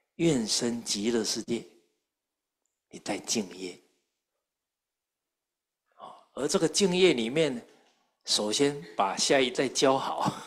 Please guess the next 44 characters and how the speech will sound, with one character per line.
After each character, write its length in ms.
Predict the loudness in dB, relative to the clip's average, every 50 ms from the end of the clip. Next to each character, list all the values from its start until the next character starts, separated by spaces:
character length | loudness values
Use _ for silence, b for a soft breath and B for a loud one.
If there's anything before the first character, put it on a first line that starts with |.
| -18 -20 -8 -6
<laughs> 1200 | -6 -6 -6 -8 -14 -16 -16 _ _ _ _ _ _ _ _ -20 -20 -18 -18 -16 -18 -18 -20 -6
这 120 | -4 -2
是 200 | -2 2 2 2
你 140 | 2 2 0
最 220 | 4 4 4 4 6
大 200 | 4 2 2 2
的 100 | 2 0
净 280 | 2 2 0 2 2
业 240 | 2 0 0 0 -4
哦， 180 | -8 -12 -16 _ b b b b
最 180 | b 0 0 0
大 200 | 0 0 -2 -2
的 100 | -2 -2
功 280 | -2 -2 -4 -4 -4 -8
德。 280 | -10 -12 -14 -14 -20 _ _ _ _ _ _ _ _ _ _ _ _ _ _ _ _ _ _ _ _ _ _ _ _ _ _ _ _ _ _ _ _
啊， 200 | _ -18 -16 -10 -4
所 100 | -4 -2
以 40 |
修 340 | 0 0 4 6 6 6 6
行 280 | 4 0 -2 -2 -4 -4
啊， 180 | -6 -8 -8 -12 _ _ _
没 160 | _ -8 -8 -6
有 160 | -6 -8 -8
离 220 | -10 -10 -10 -10
开 280 | -10 -10 -10 -10 -10 -10
你 260 | -12 -14 -16 -16 -16
的 160 | -16 -16 -16 -12 -12 -12 -12 -12
家 160 | -10 -10 -10 -8
庭 220 | -8 -10 -12 -12
哦， 260 | -14 -16 -18 -18 -20 _ _ _ _ _ _ _ _ _ _ _ _ _ _ _ _ _ _ _ _ _ _ _ _ _ _ _ _ _ _ _ _
哦， 200 | -20 -20 -20 -20 -20 _ _ _ _ _ _ _ _
没 120 | -6 -4
有 100 | -2 -4
离， 260 | -4 -4 -6 -6 -6 -6
离 180 | -6 -8 -6
开 200 | -4 -4 -4 -4
你 160 | -4 -4 -8 -8
处 240 | -8 -8 -8 -8 -8
事 220 | -8 -6 -6 -8
待 180 | -8 -8 -8 -8
人 200 | -8 -12 -12 -12
接 200 | -8 -6 -6 -6
物 220 | -6 -6 -8 -10
哦。 220 | -10 -14 -16 -18